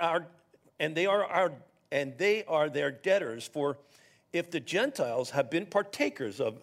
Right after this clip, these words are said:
their spiritual things, their duty is also to minister to them in material things. Therefore, when I have performed this, and I have sealed to them this fruit, I shall go by way of you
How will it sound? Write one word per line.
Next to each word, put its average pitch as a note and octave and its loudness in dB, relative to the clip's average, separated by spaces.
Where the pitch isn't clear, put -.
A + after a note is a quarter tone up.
their F3+ 2
spiritual D3 -2
things, G#2+ -10
their F#3+ 4
duty F#3+ -4
is C3+ 0
also F3+ 0
to - 2
minister A#3 0
to G3 0
them C3+ 0
in D#3 -2
material A3+ 0
things. E2 -12
Therefore, C#3+ 4
when G#3 2
I A#3+ 4
have - 0
performed B3 0
this, B2+ -4
and D3 -4
I C#3+ 0
have C#3 -4
sealed B3+ -4
to A3 -4
them F3+ 0
this F3 -2
fruit, A#2 -4
I C3+ 0
shall D3 0
go D3+ 2
by A3+ 4
way C#3+ 2
of C#3+ -2
you A2 -4